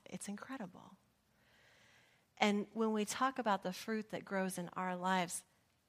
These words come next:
this is what we're talking about. That in a world that is often dark and violent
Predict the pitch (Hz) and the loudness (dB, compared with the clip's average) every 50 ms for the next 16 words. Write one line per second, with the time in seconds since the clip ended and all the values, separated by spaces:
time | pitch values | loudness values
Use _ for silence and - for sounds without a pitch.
0 | - 196 190 190 185 - 185 185 175 170 - - - - - 185 180 - - - | -10 -6 -4 -4 -2 -4 -6 -8 -8 -10 -10 -10 -10 -10 -10 -10 -10 -12 -14 -16
1 | - - - - - - 208 - _ _ _ _ _ _ _ _ _ _ _ _ | -16 -14 -14 -14 -14 -14 -16 -18 _ _ _ _ _ _ _ _ _ _ _ _
2 | _ _ _ _ _ _ _ _ _ _ _ _ _ _ _ _ _ _ _ _ | _ _ _ _ _ _ _ _ _ _ _ _ _ _ _ _ _ _ _ _
3 | _ _ _ _ _ _ _ _ _ _ _ _ - 208 196 196 - - 202 208 | _ _ _ _ _ _ _ _ _ _ _ _ 2 4 4 4 4 2 2 2
4 | 240 233 208 180 175 170 165 160 160 156 165 160 156 156 160 156 156 160 - 151 | 2 2 0 0 0 0 0 -2 -2 -2 -2 -2 -2 -2 -2 -2 -4 -4 -6 -8
5 | 156 160 - 147 151 151 156 - - - - - - _ _ _ _ _ _ _ | -8 -6 -6 -6 -4 -6 -6 -8 -10 -14 -16 -16 -20 _ _ _ _ _ _ _
6 | _ _ _ _ _ _ _ _ _ _ _ _ _ _ _ _ _ _ _ - | _ _ _ _ _ _ _ _ _ _ _ _ _ _ _ _ _ _ _ -12
7 | 170 160 160 165 165 160 156 151 147 147 - - - - - - - | -10 -8 -8 -6 -4 -4 -4 -4 -4 -6 -8 -10 -12 -14 -16 -18 -18